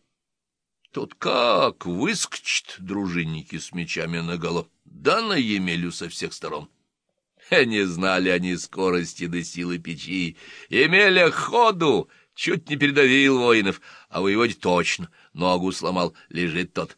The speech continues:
охает. Остальные в рассыпную. Марьюшка из окошка гласит:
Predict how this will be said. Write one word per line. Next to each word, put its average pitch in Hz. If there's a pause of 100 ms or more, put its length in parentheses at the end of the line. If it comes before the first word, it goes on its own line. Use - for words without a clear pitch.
(160)
охает. 82 (280)
Остальные 104
в 104
рассыпную. 90 (260)
Марьюшка 165
из 147
окошка 156
гласит: 127